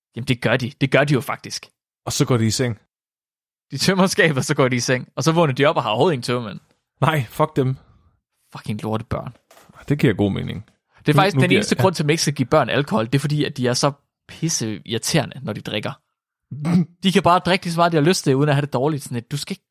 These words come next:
Speaker 1: det skal du ikke have lov til. Det må
Speaker 2: Nej.
Speaker 1: du ikke. Du må vente, til du får det dårlige af det.
Speaker 2: Prøv lige vent lidt.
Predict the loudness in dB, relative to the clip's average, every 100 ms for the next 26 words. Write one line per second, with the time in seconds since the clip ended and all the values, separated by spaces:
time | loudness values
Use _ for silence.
0 | -8 -6 -2 -2 -2 -2 -2 -2 -4 -6
1 | -8 -20 _ _ _ _ -2 2 4 4
2 | 2 0 -6 _ _ 0 2 4 2 -2
3 | 0 0 0 0 2 2 0 -4 -12 _
4 | _ _ _ _ _ _ _ _ -4 0
5 | 2 2 0 -2 -6 -12 _ _ _ -10
6 | -6 -4 -6 -10